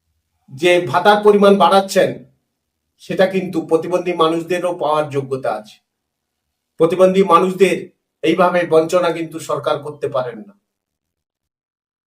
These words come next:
সুতরাং আমরা চাইব আগামী দিনে সরকার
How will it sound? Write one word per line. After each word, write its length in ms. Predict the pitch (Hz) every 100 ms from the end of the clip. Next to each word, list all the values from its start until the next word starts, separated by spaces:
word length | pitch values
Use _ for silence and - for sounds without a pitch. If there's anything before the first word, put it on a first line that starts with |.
| _ -
সুতরাং 380 | 165 185 190 190
আমরা 380 | 175 170 185 175
চাইব 560 | 185 196 196 208 202 - _ _ _ _ _ -
আগামী 400 | 156 170 185 196
দিনে 520 | 196 196 196 202 - - _ _ _ _
সরকার 720 | - 165 160 - 196 196 196